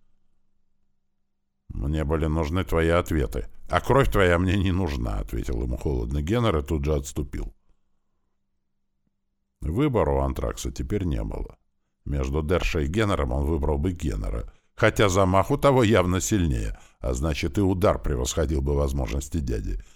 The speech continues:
Но Геннер был единственный из всего рода шадов, кто не пошёл бы на подлость. За это Антракс даже уважал его, хоть они и спорили при любом обсуждении,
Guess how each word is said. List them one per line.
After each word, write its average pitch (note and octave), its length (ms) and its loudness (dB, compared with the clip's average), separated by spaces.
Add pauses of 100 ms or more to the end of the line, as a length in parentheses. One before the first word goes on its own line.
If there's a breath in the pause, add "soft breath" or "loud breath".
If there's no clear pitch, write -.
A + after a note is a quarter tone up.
(260 soft breath)
Но B2+ 220 4
Геннер C3 360 4
был A#2 200 4
единственный G#2 760 2
из - 60 -2
всего F#2+ 320 2
рода E2 260 2
шадов, E2+ 480 0 (360 soft breath)
кто - 200 -2
не E2 140 2
пошёл C#2 360 0
бы D2 120 0
на C#2+ 140 0
подлость. - 600 -6 (880)
За A#1 180 -4
это E2 300 0
Антракс C#2 380 0
даже C2 280 -2
уважал C2+ 500 0
его, G1+ 340 -6 (220 soft breath)
хоть B2 240 4
они A#2+ 260 6
и G#2 40 4
спорили D3+ 500 4
при B2+ 220 6
любом A2+ 320 4
обсуждении, D#2 760 0